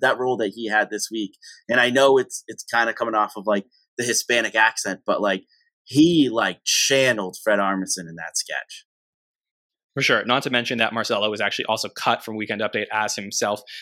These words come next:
Speaker 2: this week, so he would have had an even bigger night had that made it on the show. All right, let's close the book tonight for now on the M B J episode of S N L, and let's move ahead to P P,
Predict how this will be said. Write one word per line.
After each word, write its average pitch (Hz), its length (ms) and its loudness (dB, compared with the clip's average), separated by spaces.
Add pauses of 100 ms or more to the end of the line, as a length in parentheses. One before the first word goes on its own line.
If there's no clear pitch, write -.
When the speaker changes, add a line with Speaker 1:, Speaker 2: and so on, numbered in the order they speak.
Speaker 2:
this 110 160 -6
week, 101 180 -6
so 110 120 -2
he 110 120 -4
would 110 120 -2
have 101 120 -4
had 101 120 -4
an 104 40 -12
even 101 320 -12
bigger 107 220 -2
night 98 200 -8 (300)
had 107 140 -2
that 110 140 -8
made 110 180 -4
it 104 100 -6 (300)
on 107 160 0
the 98 80 -8
show. 104 360 0 (580)
All 120 120 6
right, 113 220 4
let's 131 240 0
close 156 300 0
the - 80 0
book 139 280 0
tonight 127 380 -2
for 117 160 -2
now 113 380 0 (100)
on 113 320 -2 (100)
the 120 160 -8
M 110 120 -2
B 110 120 -8
J 107 220 0
episode 107 400 -4
of 107 100 -4
S 104 200 -4
N 107 80 -2
L, 117 180 0
and 117 100 -4
let's 113 300 -2
move 113 180 -4
ahead 110 380 0 (140)
to 117 260 -6
P 170 180 -4
P, 135 320 -2